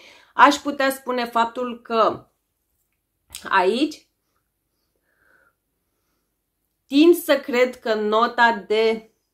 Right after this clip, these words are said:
smochină este oarecum, cum să spun, oarecum, uh,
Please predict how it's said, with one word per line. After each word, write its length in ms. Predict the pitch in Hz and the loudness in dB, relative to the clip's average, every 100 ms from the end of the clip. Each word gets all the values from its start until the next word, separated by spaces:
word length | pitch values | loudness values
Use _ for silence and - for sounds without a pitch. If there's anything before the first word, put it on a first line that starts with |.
| _ _ _ _ _ | _ _ _ _ _
smochină 1160 | - 214 196 196 - 254 220 202 208 214 _ _ _ 180 202 | -16 -6 -4 -4 -8 -6 0 2 0 -4 _ _ _ -16 -6
este 720 | 233 285 294 - - 262 220 - | -2 0 0 -6 0 2 2 -4
oarecum, 1080 | 208 226 226 220 208 - 233 247 247 - _ _ _ _ _ _ | 0 4 4 4 -4 -8 -8 -6 -8 -12 _ _ _ _ _ _
cum 160 | - 247 | -14 -12
să 160 | 240 214 | -6 -6
spun, 580 | - 170 170 156 - _ _ - - - 110 _ _ | -6 -6 -4 -6 -10 _ _ -20 -20 -20 -20 _ _
oarecum, 920 | - 214 202 233 226 233 226 285 277 | -14 -4 2 4 4 2 -4 -4 0
uh, 60 | 269 | 2